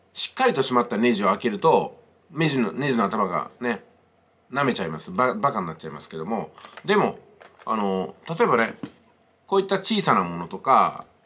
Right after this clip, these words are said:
あの、おもちゃとかだったらこれで十分なんですよ。で、この部屋には、おもちゃしかないんで、おもちゃみたいな、けい-、えー、機材、計器機ですか。小さい機器とかね、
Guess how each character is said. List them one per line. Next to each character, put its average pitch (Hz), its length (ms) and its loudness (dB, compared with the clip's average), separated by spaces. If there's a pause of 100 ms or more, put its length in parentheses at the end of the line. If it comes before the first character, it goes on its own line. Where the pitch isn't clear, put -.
あ - 80 -8
の、 110 80 -2
お 123 80 0
も 180 160 4
ち 180 60 0
ゃ 135 60 0
と - 80 -8
か 87 120 -10
だ 80 80 -8
っ - 20 -18
た - 80 -14
ら - 60 -10
こ - 100 -8
れ 139 80 -4
で 131 80 -2
十 127 180 -6
分 143 160 -4
な 85 80 -2
ん 69 60 -12
で 69 60 -18
す - 80 -20
よ。 - 80 -18 (480)
で、 170 100 -4
こ 202 140 2
の 220 80 6
部 214 60 6
屋 233 160 6
に 131 120 2
は、 101 300 2 (340)
お 165 60 -6
も 208 120 2
ち 208 60 -2
ゃ 170 40 2
し - 80 -2
か 98 120 -4
な 95 80 -2
い 90 80 -6
ん 78 100 -8
で、 78 360 -6
お - 40 -10
も 120 100 0
ち 113 80 -4
ゃ 104 40 -2
み 92 100 -6
た 82 100 -8
い 80 60 -8
な、 76 120 -12
け 127 240 2
い-、 117 140 -2
え 101 680 -2
ー、 - 0 -
機 - 180 -6
材、 101 160 -4 (200)
計 156 220 -4
器 143 180 -14
機 117 140 -6
で 80 80 -8
す - 80 -18
か。 - 200 -16
小 139 160 -8
さ 131 140 0
い 92 100 -4
機 - 140 -14
器 - 80 -18
と - 80 -16
か - 120 -14
ね、 113 160 -12